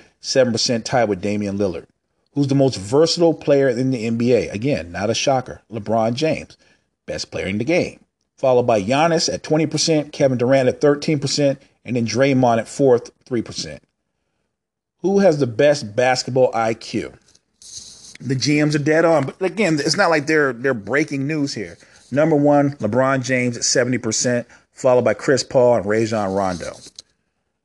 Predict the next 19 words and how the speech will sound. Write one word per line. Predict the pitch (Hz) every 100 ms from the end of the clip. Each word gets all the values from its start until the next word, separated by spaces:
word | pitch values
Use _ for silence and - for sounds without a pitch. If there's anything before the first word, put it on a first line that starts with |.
| _ _ _
Which | 90 156 196 -
player | - 175 117 101 110 -
would | 123
you | 127
want | 131 135 117
to |
take | - 143 110
a |
shot | 104 151 127 110 -
with | 113
the | 104
game | 113 123 127
on | 120
the |
line? | 117 117 107 78
This | 147 127
is |
money | 120 120 156 190
time. | 185 214 202 202